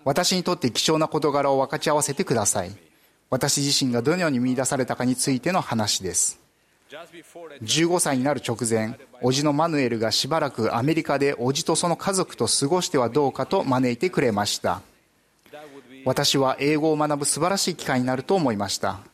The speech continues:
叔父はその何年も前に教会に改宗しており、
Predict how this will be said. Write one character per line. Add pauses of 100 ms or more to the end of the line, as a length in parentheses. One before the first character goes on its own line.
(1080)
叔
父
は
そ
の
何
年
も
前
に
教
会
に
改
宗
し
て
お
り、